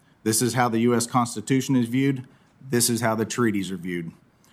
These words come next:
Article two of the Seminole Nation Treaty of eighteen sixty-six reads, in part, "Many persons of African descent and blood who have no interest or property in the soil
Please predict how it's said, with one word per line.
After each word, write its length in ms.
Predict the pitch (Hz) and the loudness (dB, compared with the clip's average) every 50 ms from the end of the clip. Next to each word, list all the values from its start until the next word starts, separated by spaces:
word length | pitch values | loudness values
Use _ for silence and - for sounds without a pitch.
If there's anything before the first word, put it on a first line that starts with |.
| _ _ _ - | _ _ _ -2
Article 360 | 101 123 139 156 156 156 127 | 0 2 2 2 2 2 0
two 200 | - 156 151 151 | 4 6 6 6
of 60 | 139 | 6
the 60 | 123 | 4
Seminole 380 | 120 - 139 135 139 135 135 135 | 4 4 4 4 6 6 6 4
Nation 320 | 131 131 131 - 127 117 | 4 2 2 2 0 0
Treaty 280 | 117 - 139 131 131 127 | 0 0 0 2 2 2
of 100 | 110 117 | 2 0
eighteen 760 | 120 120 120 - - - - 113 123 120 117 - 131 127 120 | 0 -2 -2 -6 -16 -10 -4 -4 -4 -4 -2 -2 0 0 0
sixty-six 680 | 120 - 131 120 123 - 117 113 - 131 117 - - | 0 -2 -4 -4 -4 -4 -6 -4 -2 -2 -2 -2 -2
reads, 300 | 110 113 113 113 101 - - - | -2 -2 -2 -2 -2 -4 -4 0
in 220 | 123 135 147 143 | 2 2 2 2
part, 480 | 139 - 156 170 139 98 - - - - _ _ _ _ _ _ _ _ _ _ - | 0 0 0 0 0 -2 -4 -10 -16 -20 _ _ _ _ _ _ _ _ _ _ -2
"Many 220 | - 127 151 165 | 2 4 4 4
persons 460 | 156 - 160 147 147 143 147 143 131 123 | 4 4 6 6 6 4 4 2 2 2
of 80 | 107 | 2
African 520 | 117 120 131 127 - 139 120 - 120 110 104 | 2 2 0 0 0 -2 -2 0 0 0 0
descent 360 | 107 104 - 131 131 127 - - | 0 0 0 2 2 0 0 -2
and 240 | 113 123 147 151 | -2 0 0 2
blood 360 | 131 120 107 95 90 87 82 - _ _ _ _ _ - | 2 0 0 0 -4 -8 -12 -16 _ _ _ _ _ 0
who 60 | 131 | 0
have 160 | 123 117 101 | 2 2 2
no 240 | 113 117 127 143 139 - | 2 2 2 2 0 2
interest 500 | 160 170 170 170 - 107 92 85 - - | 2 0 2 0 -2 -6 -6 -6 -6 -4
or 140 | - 113 110 | -2 -2 -2
property 520 | - - - 143 143 143 - 101 107 107 101 | 0 2 2 4 4 2 0 -2 -4 -2 0
in 140 | 107 110 | 0 0
the 80 | 104 92 | 0 0
soil 500 | - - - 147 135 104 90 87 82 | -2 0 0 2 2 2 0 -4 -8